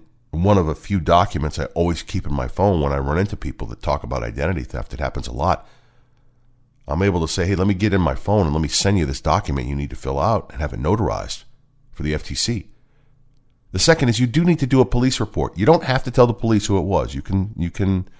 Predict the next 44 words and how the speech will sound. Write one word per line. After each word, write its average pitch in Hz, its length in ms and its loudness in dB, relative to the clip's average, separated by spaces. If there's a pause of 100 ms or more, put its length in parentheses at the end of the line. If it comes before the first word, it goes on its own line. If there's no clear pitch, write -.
(120)
I'm 98 60 0
not 101 100 0
telling 101 180 6
you 85 60 2
to 71 80 -2
lie, 73 400 2
but, - 200 -4 (880)
you 82 60 -6
know, 78 80 0
if - 80 -4
you 85 60 0
don't 98 100 4
wanna 90 160 6
blow 85 240 2
someone 78 320 0
in, 82 240 0
you 71 120 -2
don't 73 200 -2 (160)
have 80 140 -6
to - 80 -10
blow 73 240 -2
'em 67 100 -2
in. - 220 -4 (340)
My 73 160 -2
personal 73 400 -4
opinion. 92 380 -4 (1300)
But - 260 -2
those 156 280 10
two 156 220 4
things 131 320 4
together, 101 400 2
the 87 100 4
identity 98 440 2
theft - 480 -2 (120)
affidavit 80 640 0
from 76 140 -2
the 76 120 2
F 78 120 0
T - 100 -8
C 87 200 -4
and 76 100 2
the - 20 0
police 98 320 0
report, - 380 -2